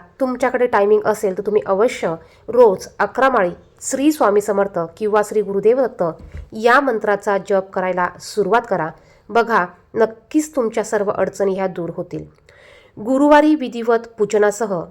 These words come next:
जर का आपण काही उपाय केल्याने भगवान विष्णू प्रसन्न होतात, भक्तांच्या सर्व मनोकामना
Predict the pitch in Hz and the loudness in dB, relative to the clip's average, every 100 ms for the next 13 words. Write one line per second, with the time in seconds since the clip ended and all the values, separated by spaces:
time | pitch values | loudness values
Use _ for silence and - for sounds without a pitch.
0 | - 214 214 285 277 277 254 254 214 240 | -2 0 2 4 4 2 0 -4 -6 -6
1 | - 220 208 208 208 - 180 214 226 160 | -6 -8 -2 0 0 -2 0 0 0 -2
2 | 151 - _ - 202 220 214 254 285 247 | -6 -18 _ -4 2 2 2 2 2 -2
3 | 226 240 226 202 208 208 202 196 190 180 | -4 -2 0 0 0 2 2 0 -4 -4
4 | 160 156 - _ - 208 - 214 202 208 | -4 -6 -16 _ -2 -2 0 0 2 0
5 | 208 220 208 277 240 196 196 190 | 2 2 4 2 2 0 0 0